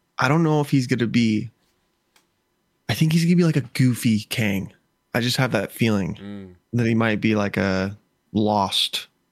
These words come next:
Speaker 1: Like
Speaker 2: Okay.
Speaker 1: he just accidentally stumbles on
Speaker 2: Yeah.
Speaker 1: doing the multiverse. Like
Speaker 2: Mm-hmm.
Speaker 1: he's like that type of variant of
Speaker 2: Okay.
Speaker 1: Kang. Um, but it'd be, I would love to see them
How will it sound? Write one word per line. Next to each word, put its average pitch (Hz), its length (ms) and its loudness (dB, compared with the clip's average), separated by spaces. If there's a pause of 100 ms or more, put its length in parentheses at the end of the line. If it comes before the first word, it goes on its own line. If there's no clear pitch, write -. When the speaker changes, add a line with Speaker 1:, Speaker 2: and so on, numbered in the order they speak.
(100)
Speaker 1:
Like 110 160 0
Speaker 2:
Okay. 120 100 -2
Speaker 1:
he 123 160 2
just 113 260 -2
accidentally 113 760 -2
stumbles 113 680 -2
on 107 400 0 (760)
Speaker 2:
Yeah. 101 260 -6 (140)
Speaker 1:
doing 123 300 4
the 117 80 2
multiverse. 113 760 2
Like 117 180 2
Speaker 2:
Mm-hmm. 117 100 -8
Speaker 1:
he's 120 280 4
like 110 240 0 (140)
that 113 240 2
type 104 220 2
of 104 100 0
variant 104 460 2 (160)
of 113 140 2
Speaker 2:
Okay. - 140 0 (140)
Speaker 1:
Kang. 101 120 0 (640)
Um, 107 440 2 (960)
but 120 300 2 (280)
it'd 127 220 0
be, 123 340 4
I 135 260 4
would 127 160 -2
love 113 500 -2
to 110 100 -2
see 95 280 0
them 82 400 -2